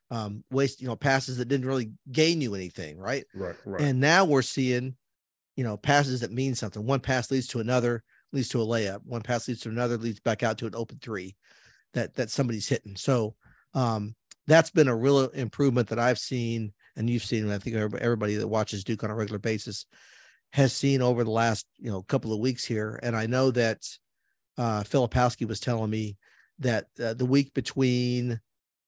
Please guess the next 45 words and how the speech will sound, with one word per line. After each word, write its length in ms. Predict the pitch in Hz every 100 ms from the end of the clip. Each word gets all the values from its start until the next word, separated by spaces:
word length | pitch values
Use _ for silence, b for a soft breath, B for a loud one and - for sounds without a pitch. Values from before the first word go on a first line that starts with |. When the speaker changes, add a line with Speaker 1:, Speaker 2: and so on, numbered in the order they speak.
| b b
Speaker 1:
I 60 | 131
think 220 | 156 151
it 80 | 127
was 140 | 131
the 100 | -
Clemson 420 | - 147 151 151 139
loss 360 | 135 135 123
and 140 | 113 120
the 40 |
Miami 380 | 110 117 113 107
loss, 240 | 107 104
they 100 | -
didn't 120 | 113
have 100 | 123 104
a 40 |
midweek 400 | 104 107 113 113
game 260 | 104 101 98
that 180 | 101
week, 220 | 110 110 -
right? 220 | 104 117 - b b b b b
Uh, 260 | 156 123 110 -
and 100 | 143
they 60 |
got 140 | 135 143
to 60 |
spend 260 | 113 151 139
a 40 |
week 340 | 120 135 131 -
working 300 | 208 151 135
on 120 | 117 104
things. 320 | 104 101 104
They, 140 | 120
he 120 | 117
said 180 | 127 139
they 100 | 120
changed 340 | 104 147 135 120
a 40 |
lot 120 | 123
of 60 | 120
their 120 | 120
offense 380 | 120 120 - 104
during 220 | - 110
that 180 | 104 95
time, 300 | - 107 104
was 300 | 104 104 -